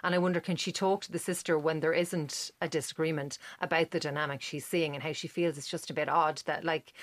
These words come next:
we're now twenty-something or thirty-something or forty-something, and we're still, you know, living with the same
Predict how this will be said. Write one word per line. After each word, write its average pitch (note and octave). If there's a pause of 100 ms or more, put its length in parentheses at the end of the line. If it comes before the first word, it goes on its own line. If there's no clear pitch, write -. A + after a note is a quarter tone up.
(240)
we're F3+
now E3
twenty-something F#3
or F#3+
thirty-something A#3
or F3+
forty-something, A3 (320)
and G3
we're G3+
still, G3 (120)
you G#3
know, G3
living F#3
with F3
the F3
same F3